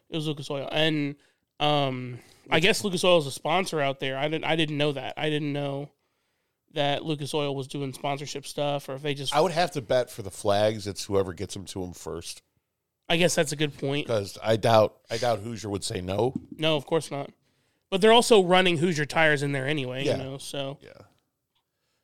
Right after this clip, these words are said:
Speaker 2: Yeah, there's an, I don't think there's an issue getting Hoosier. Well, I mean, and they, they carry Hoosier stuff too,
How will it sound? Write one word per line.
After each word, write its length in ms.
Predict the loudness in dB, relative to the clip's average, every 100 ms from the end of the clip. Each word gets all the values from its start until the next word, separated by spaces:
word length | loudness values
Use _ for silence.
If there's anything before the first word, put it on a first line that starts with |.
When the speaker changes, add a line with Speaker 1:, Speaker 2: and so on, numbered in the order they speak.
| -8
Speaker 2:
Yeah, 140 | -4
there's 240 | -2 -2
an, 80 | -4
I 140 | -6 -8
don't 120 | -8
think 140 | -12
there's 180 | -12 -12
an 60 | -10
issue 280 | -10 -12 -12
getting 220 | -12 -8
Hoosier. 340 | -8 -6 -6
Well, 180 | 2 4
I 80 | 4
mean, 300 | 0 -6 -8
and 220 | -8 -4
they, 200 | -2 -2
they 220 | -4 -10 -12
carry 360 | -8 -8 -8
Hoosier 320 | -8 -10 -10
stuff 360 | -10 -12 -12 -16
too, 300 | -14 -14 -14